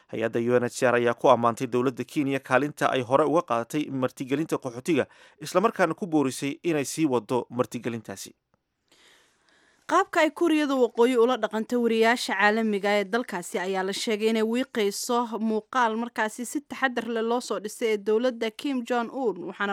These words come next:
Speaker 2: lagu soo bandhigay kulan xisbiga hadda socda oo markaasi ka socda magaalada Pyongyang. Waqooyiga Kuuriya ayaa eriday koox suxufiyiin ah oo ka kala s-, oo ka socotay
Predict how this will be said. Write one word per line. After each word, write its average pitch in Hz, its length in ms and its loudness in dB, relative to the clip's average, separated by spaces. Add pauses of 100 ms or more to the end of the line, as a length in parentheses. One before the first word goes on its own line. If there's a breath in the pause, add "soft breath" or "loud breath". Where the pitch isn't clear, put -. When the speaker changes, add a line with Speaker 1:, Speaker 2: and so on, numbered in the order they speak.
Speaker 2:
lagu 226 160 -6
soo 220 180 -2
bandhigay 208 460 -4
kulan 233 320 -4
xisbiga 220 560 -4
hadda 233 320 -6 (240)
socda 190 400 -4 (560 soft breath)
oo 202 240 -2
markaasi 220 400 -2
ka 254 160 -6
socda 208 240 -6
magaalada 196 400 -2
Pyongyang. 202 720 -2 (320 soft breath)
Waqooyiga 202 480 2
Kuuriya 226 480 0
ayaa 185 240 -2
eriday 214 400 2
koox 233 400 -4
suxufiyiin 233 560 -4
ah 175 80 -4
oo 170 240 -6
ka 247 160 -4
kala 196 240 -4
s-, - 240 -18
oo 196 160 -4
ka 269 160 -6
socotay 208 560 -4